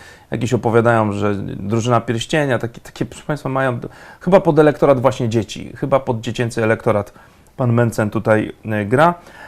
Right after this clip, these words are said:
Ale pan Giertych, e, wywinął się mu całkiem nieźle i teraz posłuchajcie, bo to jest bardzo ciekawe. Ja mam też do pana, panie Mencen, e, s-, pan jest liderem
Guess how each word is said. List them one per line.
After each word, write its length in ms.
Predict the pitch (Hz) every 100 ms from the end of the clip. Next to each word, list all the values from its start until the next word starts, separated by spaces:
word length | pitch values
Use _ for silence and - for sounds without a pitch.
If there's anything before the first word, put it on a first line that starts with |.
| - - - - - - -
Ale 200 | 226 254
pan 220 | 233 156
Giertych, 640 | 127 131 185 185 185 -
e, 420 | 180 175 165 160
wywinął 540 | 143 143 123 117 135 147
się 260 | - 143
mu 360 | 139 131 151 175
całkiem 480 | - 117 120 175 156
nieźle 360 | 104 98 127
i 60 | 160
teraz 200 | 196 214
posłuchajcie, 760 | 247 - 208 110 95 - 65 -
bo 120 | 143
to 80 | 180
jest 100 | 180
bardzo 240 | 190 185
ciekawe. 480 | 160 - - 90 98
Ja 100 | 151
mam 120 | 175
też 220 | 165 135 123
do 100 | 110
pana, 240 | 117 107
panie 320 | 110 104 101
Mencen, 540 | 104 123 120 117 104 107
e, 380 | 113 107 107
s-, 220 | 110 - -
pan 140 | 113 107
jest 160 | -
liderem 360 | 107 104 104